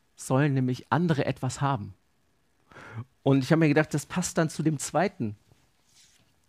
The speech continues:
Emotikon und zu diesem zweiten Imperativ, den Paulus da sagt. Paulus sagt das so schön,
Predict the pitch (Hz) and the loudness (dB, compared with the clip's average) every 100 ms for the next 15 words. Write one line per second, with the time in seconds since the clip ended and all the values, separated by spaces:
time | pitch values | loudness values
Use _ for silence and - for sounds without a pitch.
0 | _ - 131 127 131 143 160 180 240 _ | _ 2 4 2 0 -2 -2 -2 -6 _
1 | _ _ _ - 127 123 120 - - 135 | _ _ _ -12 -8 -6 -6 -6 2 2
2 | 139 131 180 180 123 117 123 - 120 - | 2 2 4 4 2 0 -6 -4 -4 2
3 | 123 123 123 127 110 117 127 - - - | 2 2 0 0 0 2 0 -2 -14 -20
4 | _ _ _ _ - - - _ _ _ | _ _ _ _ -20 -20 -20 _ _ _
5 | _ _ _ _ _ _ _ _ _ _ | _ _ _ _ _ _ _ _ _ _
6 | _ - _ _ _ - _ _ _ _ | _ -20 _ _ _ -20 _ _ _ _
7 | _ _ _ - - - _ _ _ _ | _ _ _ -20 -20 -20 _ _ _ _
8 | - 110 113 107 120 - 113 117 - 117 | -6 -2 -2 -2 -6 -6 -8 -8 -6 -4
9 | 117 | -4